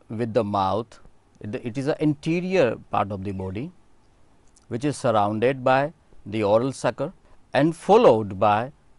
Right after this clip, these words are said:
the pharynx. It is a bulging region you can observe in the figure. In the pharynx, the pharyngeal glands are present, which is followed by the esophagus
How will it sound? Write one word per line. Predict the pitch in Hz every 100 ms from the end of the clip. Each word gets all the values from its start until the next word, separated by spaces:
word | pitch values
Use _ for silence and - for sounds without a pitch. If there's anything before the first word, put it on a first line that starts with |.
| _ _ _ _
the | 139 208
pharynx. | - 180 117 101 98 - -
It | 131
is | 165 151
a | 156 - -
bulging | 131 107 135 143 143 170 208
region | 139 120 139 113 107 98 101 - _ _ _
you | -
can | 131 147
observe | 120 110 110
in | 101
the | 143
figure. | - 208 - - _ _ _ _ _ _ _ _ _ -
In | 240
the | 262
pharynx, | - 190 185 190 - - _ - - - -
the | 135
pharyngeal | 117 147 165 185 185 208 160
glands | 107 120 113 98 101 110 - _ _ _ _ _ _ _ _ _ _
are | 101 104
present, | 117 113 120 170 202 - _ _ - _ _ _ _ _ _ _ -
which | 139 196
is | 190
followed | - 139 120 104 107 113
by | 110 123 143 - _ - -
the | 113 175 226
esophagus | - 123 - 101 98 113 -